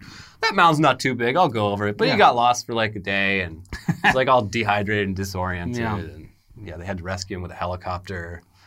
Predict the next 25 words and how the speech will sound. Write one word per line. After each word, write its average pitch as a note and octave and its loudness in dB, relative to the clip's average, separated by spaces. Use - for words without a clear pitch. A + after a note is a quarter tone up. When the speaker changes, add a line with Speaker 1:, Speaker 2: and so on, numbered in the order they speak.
Speaker 2:
It's - -20
a A#2 -4
modern D#3+ 6
Donner C#3+ 4
Party, G#2 -2
trying C3+ 0
Speaker 1:
I, C3 0
Speaker 2:
to B2+ 0
Speaker 1:
I, C#3+ 2
Speaker 2:
get - -6
cigarettes B2+ -2
Speaker 1:
I B2 0
hope C#3+ 4
Speaker 2:
instead. G#3 -2
Speaker 1:
he D3 4
at B2+ -2
least A#2 -8
got G2+ -4
one - -20
Speaker 2:
Yeah. A2 -4
Speaker 1:
at F#2 -16
the E2+ -16
end D#2 -16
of D2+ -20
it. - -20